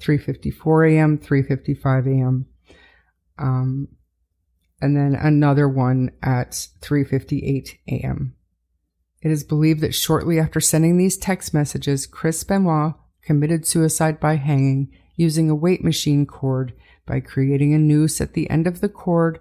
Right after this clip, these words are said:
on a pull-down machine from which the bar had been removed. Benoit released the weights,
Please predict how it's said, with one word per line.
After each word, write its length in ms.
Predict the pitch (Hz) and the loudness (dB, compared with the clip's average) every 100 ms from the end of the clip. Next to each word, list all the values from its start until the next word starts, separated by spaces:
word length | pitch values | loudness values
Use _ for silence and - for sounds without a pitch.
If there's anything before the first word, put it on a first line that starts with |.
| _ _ - | _ _ -4
on 120 | 151 | -2
a 60 | 135 | -2
pull-down 640 | - - 190 185 160 151 | -6 0 0 2 0 2
machine 560 | 147 - 143 139 135 135 _ _ _ | 0 0 0 2 0 -2 _ _ _
from 220 | 156 143 | -2 2
which 460 | 143 143 - - _ | 2 -2 -8 -14 _
the 100 | 139 | -6
bar 440 | 131 - 151 147 | -4 0 2 2
had 200 | 147 139 | 2 -2
been 140 | 131 131 | -2 -2
removed. 480 | 131 120 117 - _ _ _ _ - _ | -2 -2 -6 -10 _ _ _ _ -20 _
Benoit 400 | 147 151 156 156 | 0 2 2 2
released 460 | 139 139 165 180 - | 0 0 0 0 -2
the 80 | 143 | -2
weights, 560 | 143 185 226 - - | 0 0 -2 -6 -12